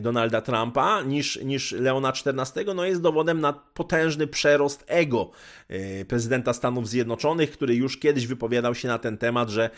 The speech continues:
że chciałby ustalać, kto w Iranie będzie, e, pełnił najwyższe funkcje, także te duchowe. No więc mamy do czynienia ewidentnie z dużymi problemami, że tak powiem, zdrowotnymi, e, prezydenta Stanów Zjednoczonych,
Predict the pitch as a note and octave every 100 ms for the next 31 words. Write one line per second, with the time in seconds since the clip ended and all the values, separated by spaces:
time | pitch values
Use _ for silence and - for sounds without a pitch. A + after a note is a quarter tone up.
0 | - - G#2 B2 - C#3+ C3+ C#3+ E3 -
1 | C#3 C#3+ B2+ - - D3 C#3 C#3 C#3+ C#3+
2 | E3+ C#3 A2+ A2 G#2 G#2+ - - - A2+
3 | C#3 C#3 C3 C3 B2+ A#2 C#3 - C3+ -
4 | C3 C3 C3+ C3+ C3 D3+ D3+ C3+ C#3+ C3
5 | C3 E3 F3 D3 G2+ - _ - - -
6 | D3 D3+ D3+ C#3 C#3+ D#3 D3 C#3+ C#3+ C#3+
7 | C#3+ C#3 - D3+ D3 C#3 D3+ D3 A#2+ A2
8 | - G#2+ G#2+ A#2 C3 C3 C#3+ B2+ - D3
9 | C#3 C#3 C#3 C#3+ A2+ F#2+ G2+ G2+ - A#2+
10 | A2+ G#2+ - - A2+ G#2+ B2+ E3+ D3 D3+
11 | D#3 D#3+ C3 F#2+ - - - D#2+ F#2+ A#2
12 | A2 A#2 A#2 A#2 - A2+ A2+ G#2 A#2 A#2
13 | B2 F#3 F#3 C#3 -